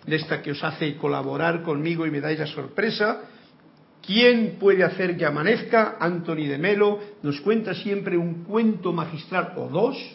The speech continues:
dependiendo de la velocidad de acción y de reacción, y, eh, o tres,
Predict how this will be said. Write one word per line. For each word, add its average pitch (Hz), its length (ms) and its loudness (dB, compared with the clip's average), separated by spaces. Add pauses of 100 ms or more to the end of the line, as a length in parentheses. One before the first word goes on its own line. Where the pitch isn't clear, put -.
(400)
dependiendo 151 640 -6
de 147 140 -4
la 139 400 -6 (1120)
velocidad 143 640 -2
de 143 160 -6
acción 196 520 -6 (720)
y 160 100 -6
de 143 140 0
reacción, 147 840 -4 (600)
y, 233 480 -4
eh, 156 300 -4
o - 60 -14
tres, - 260 -8